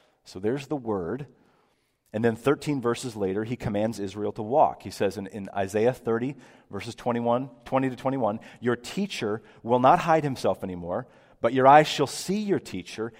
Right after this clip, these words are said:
and your ears shall hear a word behind you, saying, 'This is the way,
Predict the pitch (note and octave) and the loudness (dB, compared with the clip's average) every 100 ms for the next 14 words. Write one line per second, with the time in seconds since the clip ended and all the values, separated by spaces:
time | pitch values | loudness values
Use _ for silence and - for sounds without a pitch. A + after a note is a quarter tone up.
0 | - B2 B2 - E3+ G#3 G3+ D#3+ B2+ - | -8 -6 -6 -4 0 0 0 -4 -2 -4
1 | C3 C#3 A#2 G#2+ B2 F3+ E3+ D#3+ D3+ D#3+ | -2 2 2 2 0 2 0 2 2 2
2 | A#2 F#2 F#2 - - - C3 C3 - - | -2 -8 -12 -16 -12 0 2 2 -4 -12
3 | G#2+ B2 G#3 - - G#2 F2+ F2 D#2 D#2 | 2 6 6 4 -6 -6 -8 -6 -6 -6